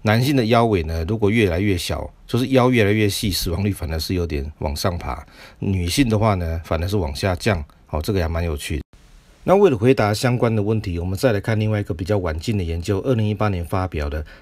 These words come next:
是美国所做的研究，大概三万八千个受试者，追踪时间呢大概有二十一年左右，那追踪期间大概有一万两千多个人呢死亡，那他们就尝试着来分析看看身体的组成呢跟死亡率之间的关系到底是怎么一回事。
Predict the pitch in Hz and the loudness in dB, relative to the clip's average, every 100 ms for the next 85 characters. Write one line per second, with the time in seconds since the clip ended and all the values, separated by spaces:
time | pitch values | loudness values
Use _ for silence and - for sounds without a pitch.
0 | - - 151 98 82 87 90 - 85 85 | -6 0 0 0 -2 -4 -4 -4 -6 -2
1 | 107 90 82 82 87 92 85 127 131 - | -2 -2 -4 -6 -4 -4 -2 0 0 0
2 | 127 123 113 113 107 110 95 90 85 - | -2 0 0 -2 0 -2 -2 -2 -2 0
3 | 117 - 110 78 64 - - - - 156 | -2 -2 -6 -6 -10 -14 -20 -20 0 2
4 | 147 147 143 101 90 104 95 98 98 90 | 4 2 0 -4 0 0 0 -2 -2 -2
5 | 76 120 107 95 87 92 90 82 80 78 | -4 -2 -2 -2 -6 -6 -4 -6 -6 -6
6 | 90 92 87 - - 123 120 127 127 107 | -4 -4 -8 -14 -4 -2 2 2 2 0
7 | 101 107 107 101 92 87 92 101 85 78 | 0 0 0 0 -2 -2 -2 -2 -2 -6
8 | 73 - 95 101 92 87 73 73 73 - | -6 -6 -4 -2 -2 -4 -6 -6 -6 -6
9 | 80 76 71 76 - - - 123 127 117 | -6 -6 -6 -8 -12 -20 -4 2 2 2
10 | 123 95 90 104 98 85 82 80 101 95 | 0 0 -2 -2 -2 -2 -4 -2 -2 -2
11 | - 95 101 95 104 80 - - - - | -4 -2 -2 0 -2 -2 -10 -20 -6 0
12 | 151 117 95 - 82 - 82 82 85 110 | 2 2 -2 -4 -6 -4 -4 -4 -2 -2
13 | 107 78 76 95 95 101 90 82 95 92 | -2 -4 -2 -2 0 -2 -2 -2 -2 -4
14 | 104 113 98 76 78 - 76 78 71 67 | -4 -2 0 -4 -8 -6 -6 -4 -6 -6
15 | - 78 | -6 -6